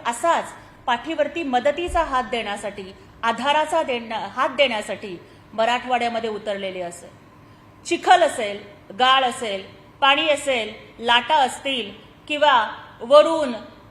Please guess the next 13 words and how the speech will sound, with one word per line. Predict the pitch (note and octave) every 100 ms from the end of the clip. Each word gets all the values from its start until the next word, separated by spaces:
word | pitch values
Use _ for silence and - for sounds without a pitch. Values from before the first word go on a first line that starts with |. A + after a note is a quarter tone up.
| - - - C#4+
होणारं | C#4+ C#4+ D4 C4+ A3
वादळ | A#3+ B3 E4 E4
असेल | D4 D4 D4 D#4+
किंवा | D#4+ D#4
विजेची | B3+ B3 C#4 C4+ D4
गर्जना | B3 A3+ B3+ B3
असेल, | G#3+ G#3+ G3+ F#3+ - - - -
कुठल्याही | D4 D#4 D#4 D#4 E4
अस्मानी | C#4 C#4 D4 D4 D4 D4+
सुलतानी | D4+ C#4 D4 C#4+ D4+
संकटाला | D4 C4 C4 C#4+ C#4 C#4+ D4
न | B3
घाबरणारं | D4+ E4 C4+ B3 A#3+ A3 G#3